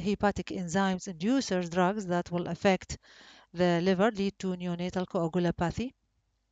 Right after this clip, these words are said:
General advice about shower rather than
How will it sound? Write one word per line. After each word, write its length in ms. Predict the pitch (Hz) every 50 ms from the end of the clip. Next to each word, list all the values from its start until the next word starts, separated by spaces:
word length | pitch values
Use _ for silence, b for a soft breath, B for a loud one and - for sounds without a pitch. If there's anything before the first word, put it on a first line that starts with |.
| _ - B B B B B B B -
General 360 | 226 269 269 254 247 240 233
advice 440 | 208 185 165 175 190 190 190 185 -
about 400 | 175 180 175 180 175 175 - -
shower 500 | - - 226 226 226 220 208 196 202 208
rather 340 | 190 180 180 175 175 170 160
than 220 | - 170 170 165